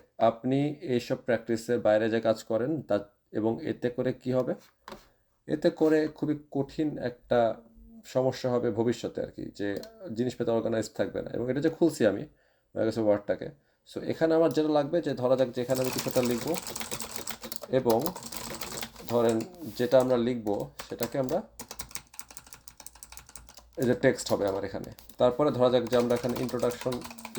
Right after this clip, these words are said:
লিখবো কোনো একটা, অথবা ধরেন কি ফাইন্ডিংস লিখবো। কি ফাইন্ডিংসের মধ্যে থাকবে যে, আহ, ধরা যাক বিষয় অমুক, যেটা হচ্ছে কি ফাইন্ডিংসের ছোটো অংশ,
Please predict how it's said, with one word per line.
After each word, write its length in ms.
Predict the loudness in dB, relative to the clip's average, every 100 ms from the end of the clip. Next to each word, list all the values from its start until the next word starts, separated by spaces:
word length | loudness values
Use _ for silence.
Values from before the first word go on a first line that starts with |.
| 2
লিখবো 220 | 2 0 0
কোনো 140 | 2 2
একটা, 220 | 0 -4 -6 -6 -6
অথবা 260 | -2 2 2 0 -10 -16 -4
ধরেন 220 | 0 2 0 -6 -2
কি 100 | -2 2
ফাইন্ডিংস 480 | 4 4 2 0 -2 -2
লিখবো। 240 | -4 -2 -6 -6 -12 -14 -16 -18 _ _
কি 80 | -2 4
ফাইন্ডিংসের 380 | 6 4 0 0
মধ্যে 160 | 0 2
থাকবে 220 | 0 2 2 4
যে, 100 | 2 2
আহ, 460 | -4 2 6 6 6
ধরা 180 | 2 2 4
যাক 160 | 2 0 _ _ _ _ -2
বিষয় 400 | -2 2 4 4 2 -4 -12 -14 0 4
অমুক, 240 | 4 4 0 -8 -12 -14 -10
যেটা 140 | -4 -2
হচ্ছে 140 | 0 -2
কি 60 | -2 2
ফাইন্ডিংসের 360 | 2 2 0 -2 -2
ছোটো 160 | 2 2
অংশ, 140 | 2